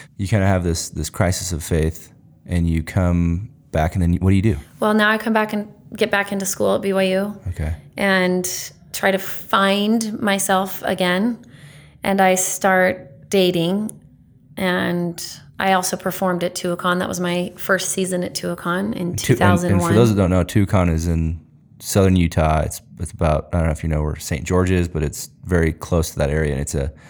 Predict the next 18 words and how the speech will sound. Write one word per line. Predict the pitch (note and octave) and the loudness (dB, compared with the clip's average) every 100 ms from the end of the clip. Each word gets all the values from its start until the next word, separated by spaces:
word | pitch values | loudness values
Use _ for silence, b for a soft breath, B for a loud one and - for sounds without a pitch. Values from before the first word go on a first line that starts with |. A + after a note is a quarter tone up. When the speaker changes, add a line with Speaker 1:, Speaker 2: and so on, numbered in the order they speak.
| B B | B B
Speaker 1:
it's | F#2 | -2
a | E2+ | 2
natural | E2 C#2+ D#2+ - E2+ - | 4 4 2 2 0 2
amphitheater. | F#2+ - - C2 - - - b b b | 2 0 -2 -2 -4 -8 -14 b b b
It's | b - | b 0
out | E2+ D2+ | 0 2
in | D#2+ | 2
the, | D#2 C#2+ D#2 b b b b | 2 2 -2 b b b b
the | E2 | 2
red | F2 F2 | 4 4
rock, | E2+ E2 E2+ | 4 4 2
the | E2 | 2
red | E2 D#2+ | 2 2
stone. | - - E2 E2 | -2 0 2 2
It's | A#1 - | 0 -4
an | |
incredible | D2+ D2 - G#2+ G2+ F2 D2+ | -4 -4 -2 2 4 4 2
venue, | E2 E2+ C#2 A#1+ | 2 2 0 -4